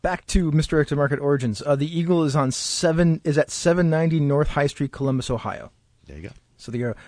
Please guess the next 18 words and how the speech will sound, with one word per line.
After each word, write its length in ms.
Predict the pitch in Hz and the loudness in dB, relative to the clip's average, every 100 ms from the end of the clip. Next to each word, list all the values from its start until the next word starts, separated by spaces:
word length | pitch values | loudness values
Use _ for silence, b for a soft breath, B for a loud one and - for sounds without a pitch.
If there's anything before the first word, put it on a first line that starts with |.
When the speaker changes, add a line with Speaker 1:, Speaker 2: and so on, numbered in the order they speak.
| B | B
Speaker 1:
um, 160 | 156 160 | 2 4
other 160 | 202 190 | 6 6
things 240 | - 160 | 6 2
that 60 | 139 | 2
are 40 | 139 | 2
going 220 | 139 135 | 2 2
on 260 | 127 123 113 | 0 -2 -4
at 200 | 123 120 | -8 -6
Origins 380 | 127 120 120 - | -6 -6 -6 -4
from 160 | 120 | -6
Misdirected 460 | 120 - 120 110 113 | -6 -6 -8 -8 -8
Mark. 240 | 117 104 - b b - | -8 -8 -14 b b -6
So 340 | - 147 120 | 0 0 0
D 260 | 113 196 220 | 0 2 4
and 140 | 170 | 4
D 160 | 170 196 | 2 0
specific 600 | - 151 - 190 156 - | -2 -2 0 0 0 -6
stuff. 400 | - 131 - | -6 -6 -6